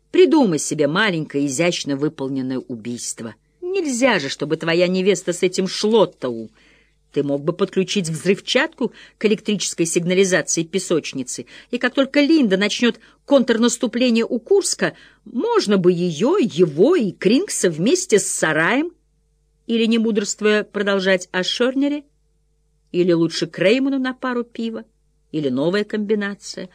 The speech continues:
бутылка колы и рюмка водки? Что же мне делать?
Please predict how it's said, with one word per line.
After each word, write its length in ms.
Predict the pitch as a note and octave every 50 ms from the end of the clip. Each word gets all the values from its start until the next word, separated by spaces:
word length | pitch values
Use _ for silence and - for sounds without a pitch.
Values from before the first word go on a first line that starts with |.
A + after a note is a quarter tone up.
| _ - - _ _
бутылка 480 | - D3 D#3 - C#3+ C#3 B2+ - - A#2+
колы 560 | - _ _ - C#3 C#3+ D#3+ G3 A#3 C#4 C#4+ - _ _ _ _
и 120 | A#2 A#2+
рюмка 340 | A#2 A#2 A2 G#2 - - A#2
водки? 560 | G#2+ G#2+ A#2 C#3+ F#3 - _ - _ A#3 A3 _ _ _ _ _ _ _ _ _ _ _ _ _ _ _ _
Что 200 | - - - B2
же 100 | G#2+ A#2+
мне 140 | C3+ D3+
делать? 460 | D#3 D#3 G#3+ A#3 F#3+ A#2 - - -